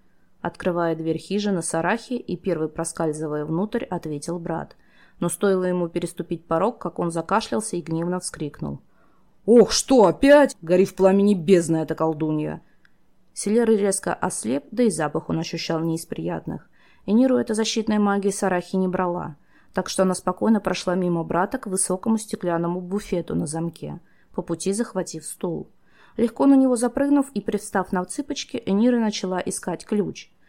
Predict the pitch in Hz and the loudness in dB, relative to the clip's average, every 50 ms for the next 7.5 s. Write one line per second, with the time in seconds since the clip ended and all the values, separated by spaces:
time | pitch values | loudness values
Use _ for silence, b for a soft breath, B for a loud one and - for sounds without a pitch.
0 | b b b b - 196 190 - - 190 - 175 175 - 202 185 180 175 170 170 | b b b b -6 -4 -4 -4 -4 -4 -4 -4 -2 0 0 0 2 0 -2 -4
1 | - 175 175 170 170 170 170 180 175 170 180 208 220 233 247 254 - - - 190 | -4 -4 -2 -2 -2 -2 0 -2 -4 -2 -2 -2 -2 -2 -4 -6 -6 -4 -2 -2
2 | 190 196 190 180 - - 185 180 170 170 165 165 175 165 165 180 220 262 262 - | 0 0 -2 -4 -4 -4 -4 -4 -2 -4 -4 -4 -4 -2 -2 0 0 -2 -2 -4
3 | - 196 190 180 175 - - - 170 170 - - 180 - - - 170 165 160 160 | -8 -6 -6 -6 -6 -8 -6 -8 -8 -8 -6 -8 -8 -8 -4 -6 -4 -4 -4 -4
4 | 160 156 160 160 156 156 151 151 - 165 156 160 - - - 165 160 160 160 160 | -4 -4 -2 -4 -4 -4 -8 -8 -6 -6 -6 -6 -8 -6 -4 -4 -4 -2 -4 -4
5 | 160 160 160 160 160 156 156 - 156 156 156 151 - - 160 160 151 151 156 160 | -4 -2 -2 -4 -4 -4 -6 -6 -8 -6 -6 -6 -6 -6 -4 -4 -4 -6 -4 -4
6 | 160 160 156 156 156 151 151 147 - - 165 151 143 160 156 151 151 - 165 170 | -2 -2 -2 -2 -4 -4 -6 -6 -6 -6 -6 -6 -6 -6 -8 -8 -6 -6 -6 -4
7 | 185 220 254 254 - - 247 240 240 | 0 -2 -2 -2 -2 -6 -6 -6 -8